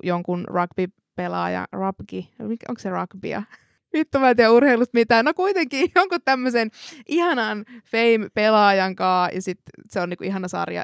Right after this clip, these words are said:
Ja sit mun semmonen comfort-sarja on Gilmore Girls. Mä rakastan sitä aina, kun mä en jaksa aloittaa mitään uutta ja käyttää mun aivokapasiteettia siihen, niin Gilmoren tytöt on the way to go. Ja tietty kaikki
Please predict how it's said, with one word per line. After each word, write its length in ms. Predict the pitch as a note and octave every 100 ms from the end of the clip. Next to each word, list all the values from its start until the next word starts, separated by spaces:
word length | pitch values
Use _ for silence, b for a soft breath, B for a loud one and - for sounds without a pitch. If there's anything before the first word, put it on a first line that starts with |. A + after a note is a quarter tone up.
| -
Ja 60 |
sit 160 | G#3 G#3
mun 260 | A3+ C#4 C4+
semmonen 460 | A#3 G#3 F#3+ F3+ -
comfort-sarja 1300 | G#3+ G#3 G#3 F#3+ F#3 - _ - - F#3+ F#3 F3+ F3 -
on 340 | F#3 F3+ F3 - F3+
Gilmore 560 | F3+ F3+ F3 E3 D#3+ G#3
Girls. 640 | - - F#2 C2+ A2+ - - _ _
Mä 100 | -
rakastan 480 | - - F#3 - -
sitä 240 | F#3+ - G3+
aina, 180 | F#3
kun 200 | F#3+ F3+ b b b -
mä 120 | F3+
en 60 | F#3
jaksa 300 | G3+ - -
aloittaa 420 | F3+ F3+ - E3+
mitään 300 | E3+ F3 E3
uutta 480 | F#3+ G3+ - F#3 -
ja 100 | F3+
käyttää 340 | E3+ F3 F3+
mun 160 | F3 E3+
aivokapasiteettia 880 | E3+ - E3+ - F#3 F#3+ F#3+ - G3
siihen, 400 | - F#3+ F#3 G#3
niin 140 | A3
Gilmoren 480 | G3+ F#3+ G3+ A3+ G#3+ F#3+
tytöt 260 | F3 - -
on 240 | G#2 G2+ G#3+ -
the 120 | -
way 180 | - -
to 220 | - -
go. 100 | -
Ja 80 | A3+
tietty 260 | C4+ A3 -
kaikki 280 | E3 -